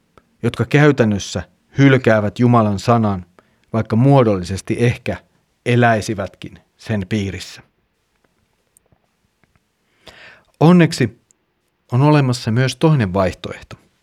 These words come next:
Se on todellinen Jumalan sanan kuuleminen. Se on Jumalan sanan ymmärtäminen ja siitä seuraava usko. Ja lopulta tämä on ainoa oikea vastaus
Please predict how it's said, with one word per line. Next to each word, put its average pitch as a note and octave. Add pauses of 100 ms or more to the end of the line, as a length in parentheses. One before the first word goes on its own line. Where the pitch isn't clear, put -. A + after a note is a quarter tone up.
(920)
Se C3+
on A#2+
todellinen A2 (200)
Jumalan A2
sanan A2+
kuuleminen. G2 (1120)
Se C3+
on C3+
Jumalan C3+
sanan B2+
ymmärtäminen G#2+
ja F#2
siitä C3
seuraava G#2+
usko. - (1200)
Ja B2+
lopulta C3+
tämä D#3
on C3
ainoa D3
oikea B2+
vastaus G#2+